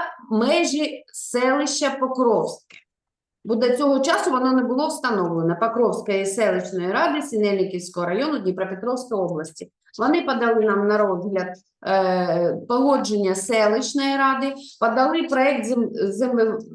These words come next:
землеустрою щодо встановлення, е, меж. Він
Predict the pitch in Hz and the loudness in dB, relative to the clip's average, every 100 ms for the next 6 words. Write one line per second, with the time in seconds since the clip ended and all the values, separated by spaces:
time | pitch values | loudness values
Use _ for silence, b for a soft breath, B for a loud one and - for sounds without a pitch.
0 | 170 226 247 226 170 220 277 - 302 302 | -6 -2 0 2 2 0 -2 -4 -4 -4
1 | 302 262 269 - 269 285 262 262 262 233 | -4 -4 -4 -2 0 2 2 2 2 -2
2 | 208 - 196 196 196 226 247 247 - - | -6 -4 -2 0 0 -2 -2 -4 -8 -16
3 | _ _ 202 294 269 214 214 | _ _ -6 -2 -2 -2 -4